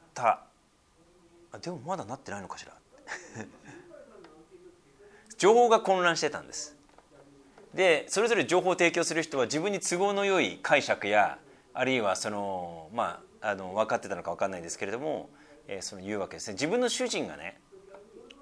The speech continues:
まあ、以前の主人って言った方が本当はいいんですけど、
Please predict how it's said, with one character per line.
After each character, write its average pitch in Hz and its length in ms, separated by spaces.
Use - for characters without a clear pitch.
ま 139 120
あ、 120 40
以 135 100
前 156 120
の 113 100
主 113 160
人 92 120
っ - 20
て 67 100
言 90 100
っ - 20
た 92 100
方 87 60
が - 40
本 107 160
当 - 80
は 92 60
い - 20
い - 20
ん 87 40
で 76 80
す - 80
け - 60
ど、 - 80